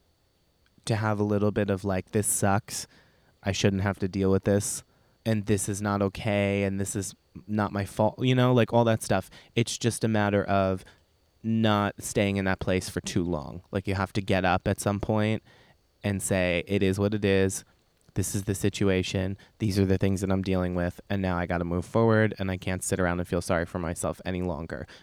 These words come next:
But it's okay to do that for a period of time. And I feel like people will tell you it's not. I feel like people, it's so easy for others to say that you should stop feeling sorry for yourself or stop pitying yourself. But, like, sometimes you need that.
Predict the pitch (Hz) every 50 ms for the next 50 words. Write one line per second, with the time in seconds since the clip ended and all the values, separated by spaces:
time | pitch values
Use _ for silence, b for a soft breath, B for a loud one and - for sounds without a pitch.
0 | B B 113 123 117 - 117 110 - 131 131 120 110 104 107 95 92 90 - -
1 | 95 90 90 - - 92 90 87 87 - - 101 92 90 85 87 90 90 90 -
2 | 113 107 101 95 - b b b b b b b - - 120 - 107 107 101 101
3 | 101 - - 113 104 98 95 92 92 - - - 98 98 82 58 - - _ _
4 | b b b b b b b b b b - 104 - - 117 110 98 - 110 113
5 | 110 - 107 104 101 101 - 101 - - - - 110 104 95 104 107 107 92 101
6 | 101 90 - 101 - - 113 107 98 101 101 98 92 - - 104 95 - - 107
7 | 98 92 90 90 90 90 _ - 107 104 104 95 - - 101 - - - 90 85
8 | - - 107 104 107 120 131 - - 180 170 156 139 - 123 113 101 98 95 -
9 | - 98 92 82 82 - - 82 95 - - 87 104 - - - 160 151 151 143
10 | 131 120 110 98 92 - - 101 87 78 82 - - - 113 - 120 120 - -
11 | - 160 170 - 190 196 - 175 135 127 165 175 - 87 - - -